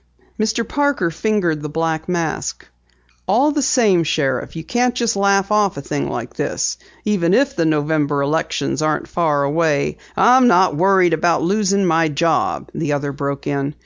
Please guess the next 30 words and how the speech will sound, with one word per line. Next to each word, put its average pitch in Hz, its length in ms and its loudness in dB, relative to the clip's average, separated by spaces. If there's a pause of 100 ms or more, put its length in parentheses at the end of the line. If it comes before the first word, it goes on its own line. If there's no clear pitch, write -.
(300)
"So 277 240 2
far 247 280 2
as 185 140 2
I 190 200 4
know, 147 260 2
there's 190 320 0
no 214 320 2
underground 180 600 0
organization 175 840 0
in 160 140 2
this 233 180 0
county, 127 500 -4 (340)
and 160 100 2
all 247 200 4
this 240 220 0
mask 208 400 0
proves 170 460 0
is 160 120 -4
that - 100 -6
Clem 208 360 0
Davis 196 400 0
may 196 180 2
be 196 160 -2
the 185 100 0
man 208 340 2
who 190 100 0
set 214 320 -2
the 170 80 -10
Preston 240 460 -2
fire." 131 440 -4